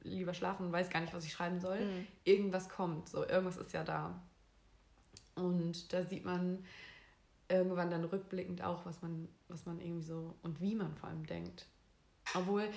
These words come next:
Speaker 1: äh, es ist auch die Aufgabe, ich darf jetzt noch nicht
Speaker 2: Drüber
Speaker 1: durchlesen.
Speaker 2: nachdenken, ja.
Speaker 1: Also ich darf es mir nicht nochmal angucken, sondern erst in einer bestimmten Zeit so. Ähm,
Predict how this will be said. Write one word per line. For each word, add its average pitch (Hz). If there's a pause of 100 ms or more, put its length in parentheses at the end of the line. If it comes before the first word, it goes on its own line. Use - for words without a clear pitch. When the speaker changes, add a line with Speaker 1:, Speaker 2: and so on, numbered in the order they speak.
(140)
Speaker 1:
äh, -
es 180
ist 202
auch 202
die 185
Aufgabe, 190
ich 185
darf 208
jetzt 220
noch 196
nicht 202 (520)
Speaker 2:
Drüber 196
Speaker 1:
durchlesen. 226 (160)
Speaker 2:
nachdenken, -
ja. 170
Speaker 1:
Also 196
ich 196
darf 202
es -
mir 208
nicht 214
nochmal 196
angucken, 220
sondern 180
erst 190
in 185
einer 175
bestimmten 180
Zeit 226
so. 247 (880)
Ähm, 190